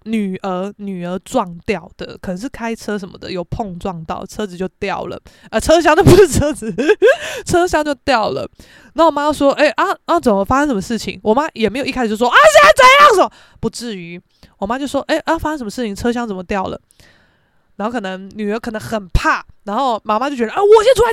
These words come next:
挡。”这样子。然后她妈妈就说：“啊，我女儿就新手驾驶啊，就不小心撞到啊什么的。”就开始语气超差。那我妈就说：“啊，你态度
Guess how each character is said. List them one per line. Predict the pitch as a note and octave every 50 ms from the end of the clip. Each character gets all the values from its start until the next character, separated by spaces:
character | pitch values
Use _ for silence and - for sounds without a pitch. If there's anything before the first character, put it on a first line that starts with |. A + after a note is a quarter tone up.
| - _
挡。” | - C4+ C4+ C4+
这 | C4+ F4
样 | D#4+ C4+
子。 | A3 G3 F#3 - _ _ _ _ _ _ _ _
然 | - A3+
后 | B3
她 | D4+ E4
妈 | C#4 G#3+
妈 | G#3+ A3
就 | A#3+
说 | A3+ B3+ A3+ A3+ A#3+ _ _ _ _ _ _ _ _ _ _ _ _ _ _ _ _ _ _ _ _ _ _ _
：“啊， | _ -
我 |
女 | B4+ D5 - C5 A#4 A#4+ B4 B4 B4+ B4+ A#4 A4
儿 | A4+ A#4 B4
就 | C5+ C#5
新 | - - - C5+ C#5+ C#5 A4
手 | A#4 G4 F#4+
驾 | - - C#5 B4+ A4 G#4+
驶 | - - - - F#4 F4+ D4+ D4+ D4+ F4
啊， | F#4+ G4+ G#4 A#4 C#5+
就 | C#5+ C#5+ C#5
不 | D5 C#5+
小 | B4+ G#4+ F#4+
心 | G#4 B4 C5+ C5+ -
撞 | - - C#5+ C#5 B4 B4 B4
到 | B4 C#5
啊 | C5+ B4+ B4 A#4+ A4+ A4+ A#4
什 | E4 D4
么 | A#3
的。” | A3 A3 G3 - _ _ _ _ _ _ _ _ _
就 | - D#4 -
开 | - D4 D#4
始 | D4 A#3+ G#3+ -
语 | D#4 A#3+ G3
气 | F#3 - C4+
超 | A#3+ - G#3+ A3 A3
差。 | - A3 G#3 G3 G3+ - _ _ _ _ _ _ _ _ _ _
那 | - D4
我 | C#4+ C4
妈 | C4+ C#4
就 | C#4+ D4
说 | - - C4+ B3+ B3 B3+ C4 C4+ - _ _ _ _ _ _ _ _ _ _ _ _ _ _ _ _ _ _ _ _ _ _
：“啊， | - A#4 A#4
你 | F4+
态 | - F#4 A#4 G#4+
度 | G#4